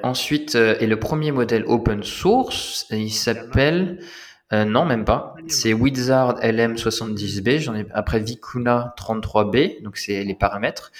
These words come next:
Speaker 1: et, euh, le fameux OpenChat, et enfin seulement Llama. Donc, euh,
Speaker 2: Bard, euh, on précise.
Speaker 1: Non, Llama, Llama de Meta.
Speaker 2: Ah, c'est pas Bard ?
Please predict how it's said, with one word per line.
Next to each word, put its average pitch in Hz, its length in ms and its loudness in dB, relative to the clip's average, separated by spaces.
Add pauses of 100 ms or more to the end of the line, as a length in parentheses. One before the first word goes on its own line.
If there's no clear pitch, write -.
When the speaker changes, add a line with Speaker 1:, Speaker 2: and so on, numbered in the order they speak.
(300)
Speaker 1:
et, 143 340 2
euh, 120 220 8
le 113 160 4
fameux 120 380 2
OpenChat, 120 580 0 (260)
et 113 140 -4
enfin 139 280 -4
seulement 120 680 -2
Llama. 107 580 0 (640)
Donc, 127 320 2
euh, 139 480 6
Speaker 2:
Bard, 113 260 -6 (320)
euh, 104 200 -20 (120)
on 113 60 -20
précise. - 380 -20 (320)
Speaker 1:
Non, 151 160 4
Llama, 135 520 4
Llama 123 300 2
de 113 120 0
Meta. 110 260 0 (1040)
Speaker 2:
Ah, - 60 -18
c'est - 100 -20
pas 135 100 -12
Bard ? 190 340 -6